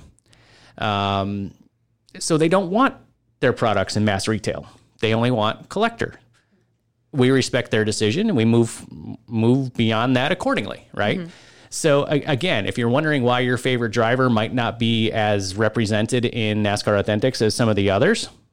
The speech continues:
Speaker 1: again, it's not 'cause we just don't like them. You know, there, there are many reasons, from, you know, sales trends to teams and sp-, and certainly sponsors. You know, we can't put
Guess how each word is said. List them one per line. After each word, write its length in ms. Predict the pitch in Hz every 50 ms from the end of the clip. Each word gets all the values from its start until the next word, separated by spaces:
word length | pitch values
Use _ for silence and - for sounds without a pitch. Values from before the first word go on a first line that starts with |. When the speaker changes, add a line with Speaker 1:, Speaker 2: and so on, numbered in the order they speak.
| _ _ _ _ -
Speaker 1:
again, 280 | - 127 - - - - - _ - _ _ _ _ _ -
it's 200 | - 110 - -
not 300 | 101 104 107 127 127 -
'cause 180 | - 131 113
we 180 | 95 98 117 196
just 240 | 214 - 143 - -
don't 220 | - 101 98 -
like 220 | 101 101 98 - -
them. 160 | 139 170 175 - - - - - - - - _ -
You 140 | - 135 120
know, 160 | 113 117 139
there, 300 | 139 143 143 143 - 147
there 220 | 117 131 135 135
are 120 | 139 139 139
many 300 | 135 120 123 143 147 160
reasons, 460 | 185 220 226 160 101 90 92 92 -
from, 500 | - - 107 101 98 95 95 95 98 - -
you 160 | 95 104 98
know, 140 | 92 90 90
sales 320 | - - 175 180 180 170
trends 400 | - - 165 165 165 160 147 -
to 560 | - - 120 107 104 104 101 98 98 98 90 82 - - - _ _ -
teams 540 | - 143 156 160 160 165 165 165 156 151 120
and 160 | 101 98 95
sp-, 180 | - - - -
and 140 | 160 147
certainly 260 | - 165 160 139 165 147
sponsors. 460 | - - 170 202 185 - 92 90 90
You 60 | 101
know, 80 | 101 104
we 160 | 104 120 139
can't 340 | - - - 151 147 - -
put 340 | - 143 160 165 151 -